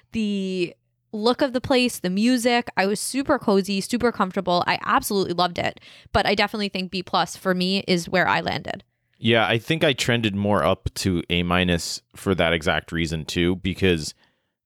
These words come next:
Speaker 2: when I think about, and I say this sometimes with certain grading categories, where if I'm so impressed by what I like that they do, that it,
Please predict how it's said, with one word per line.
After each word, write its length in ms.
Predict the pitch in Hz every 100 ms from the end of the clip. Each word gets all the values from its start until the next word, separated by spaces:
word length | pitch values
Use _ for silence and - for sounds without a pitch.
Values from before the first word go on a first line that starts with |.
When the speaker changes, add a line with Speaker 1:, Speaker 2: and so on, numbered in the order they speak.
| -
Speaker 2:
when 200 | 101 110
I 80 | 107
think 240 | 123 120
about, 380 | 117 98 101 - _ _
and 120 | 131
I 40 | 131
say 180 | 151
this 140 | 156 143
sometimes 520 | 117 98 98 90 82
with 200 | 87 - _ - -
certain 320 | - 101 92
grading 320 | 85 92 87
categories, 600 | 87 85 85 82 78 76
where 280 | 90 87 82 - _ _ _ -
if 160 | 117
I'm 120 | 113
so 320 | 110 - 127 131
impressed 520 | 123 - 107 - -
by 160 | 92
what 180 | 90 92
I 80 | 82
like 340 | 76 78 87 -
that 180 | 87
they 120 | 78 78
do, 460 | 65 76 95 165 - _ _
that 160 | - 92
it, 140 | 92